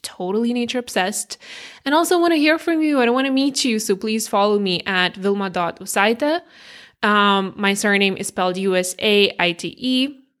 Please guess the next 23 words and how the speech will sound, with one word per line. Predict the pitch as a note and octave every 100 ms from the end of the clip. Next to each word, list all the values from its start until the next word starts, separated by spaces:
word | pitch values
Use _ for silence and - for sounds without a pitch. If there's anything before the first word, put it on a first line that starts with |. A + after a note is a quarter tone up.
| -
I |
really | G3 G#3
wanna | G#3 G3+
meet | G3 A3 G#3+
you. | A#3 -
Also, | F#3 G3+ - A3+ G#3 G3+
this | F#3 G3+ G#3+
is | G#3
where | G3+
you | G3
find | G3+ G3+ G3+
me | A3 F#3+
if | G3+
you | F#3+
want | F#3 F#3 F3+ -
to | -
get | F#3+ F3+ E3+ -
that, | F#3+ E3+ E3 - -
um, | F#3 E3+ E3
cal-, | - G3+ G3
career | - G#3 G3+ G3+
tolerance | F3+ F#3 F#3 F#3 -
questionnaire. | - A3 - B3 B3 C#4+